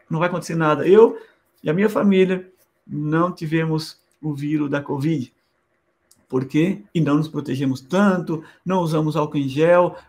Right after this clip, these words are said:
Por quê? Porque a nossa imunidade estava bastante alta devido à nossa própria alimentação. Eu conheci muitas pessoas vegetarianas que tiveram a covid. Eu conheci também centenas de pessoas vegetarianas que não tiveram.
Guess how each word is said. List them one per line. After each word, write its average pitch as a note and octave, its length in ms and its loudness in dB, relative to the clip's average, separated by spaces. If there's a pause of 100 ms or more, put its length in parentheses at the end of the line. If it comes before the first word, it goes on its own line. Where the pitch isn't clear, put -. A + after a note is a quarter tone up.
(120)
Por F#3 180 0
quê? F3 380 -2 (220)
Porque D#3 200 -10
a C#3+ 60 -4
nossa D#3+ 380 -2
imunidade D3+ 720 -6 (200)
estava C#3+ 340 -8
bastante G3 680 -2
alta C3 420 -2 (500)
devido C#3 300 -4
à C3 60 -2
nossa C3 260 -6
própria F3 300 -2
alimentação. E3+ 680 -6 (600)
Eu - 80 -6
conheci A#3 300 2
muitas A3+ 320 2
pessoas F#3 420 -4
vegetarianas D#3+ 540 -4
que G3+ 100 -12
tiveram F3 400 -2
a F#3 60 -8
covid. D#3+ 420 -6 (460)
Eu D#3+ 120 -4
conheci D#3 260 -8
também D#3 500 -4
centenas A3 680 -2
de F#3 60 -10
pessoas F3+ 280 -8
vegetarianas E3 640 -4
que D3+ 160 -14
não C#3+ 480 -4
tiveram. D#3 420 -2